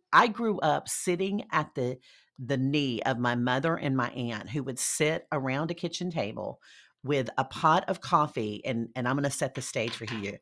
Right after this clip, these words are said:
It's percolated. If you don't know what percolated coffee is, that's coffee you sat on the stove, uh, preferably gas, and it's a, like, a n-, tin-looking metal thing, and it had to get so hot the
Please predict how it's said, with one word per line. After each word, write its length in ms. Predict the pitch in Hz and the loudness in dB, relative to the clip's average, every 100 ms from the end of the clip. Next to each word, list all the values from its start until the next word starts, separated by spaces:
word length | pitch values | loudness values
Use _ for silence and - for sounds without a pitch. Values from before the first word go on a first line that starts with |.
| - | -6
It's 200 | 143 - - | -6 -6 -10
percolated. 680 | - 196 185 117 98 98 | 2 2 2 -4 -4 -4
If 100 | - | -6
you 60 | 135 | 0
don't 160 | 156 185 | 0 0
know 100 | 180 | -2
what 140 | - | -2
percolated 500 | - 151 131 127 - | -2 -4 -2 -4 -2
coffee 380 | - 165 151 107 | 0 0 0 -4
is, 200 | 113 - - - - | -4 -6 -12 -18 4
that's 220 | 170 - - | 4 4 4
coffee 320 | 208 220 214 | 6 6 2
you 120 | 165 | 0
sat 360 | - - 147 - | 0 8 8 8
on 220 | 139 151 | 4 4
the 100 | 147 | 2
stove, 800 | - - 147 113 123 196 208 - _ _ _ _ _ _ | -2 -2 2 2 2 -2 -4 -10 _ _ _ _ _ _
uh, 100 | 165 - - - 214 147 - | 2 2 -10 -12 -10 -10 4
preferably 460 | 175 165 185 190 | 6 6 0 0
gas, 540 | 170 160 160 - 120 - | 2 2 4 0 -2 -2
and 140 | 143 | 0
it's 160 | 156 - | -2 -2
a, 60 | |
like, 260 | 151 156 143 | 0 0 0
a 80 | 143 | -4
n-, 360 | - 143 143 - - | -4 -2 -2 -4 -8
tin-looking 1040 | - 208 220 220 220 220 175 180 175 165 160 | -4 0 2 2 2 0 -2 0 0 0 0
metal 300 | 160 160 147 | 2 2 0
thing, 440 | 135 113 104 123 - - - _ 170 | -2 -4 -4 -8 -14 -20 -20 _ 0
and 220 | 160 160 - | 2 2 2
it 160 | 196 160 196 | 0 2 -2
had 80 | 170 | 0
to 60 | |
get 180 | 160 - | -2 -4
so 280 | - 214 220 | 2 4 4
hot 260 | 247 233 | 4 6
the 140 | 180 | 4